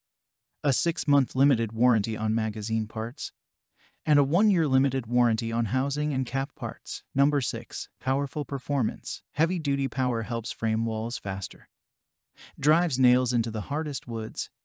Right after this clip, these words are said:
Even L V L works with fewer jams or misfires.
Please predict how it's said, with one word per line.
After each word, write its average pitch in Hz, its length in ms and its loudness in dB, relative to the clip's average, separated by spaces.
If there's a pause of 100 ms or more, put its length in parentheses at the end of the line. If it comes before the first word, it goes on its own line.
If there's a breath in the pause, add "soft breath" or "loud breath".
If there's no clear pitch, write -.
(480)
Even 165 280 2
L 151 100 0
V 131 220 -4
L 117 360 -6
works 143 360 0
with 139 100 0
fewer 175 320 -2
jams 117 400 0
or 123 80 0
misfires. 117 760 -2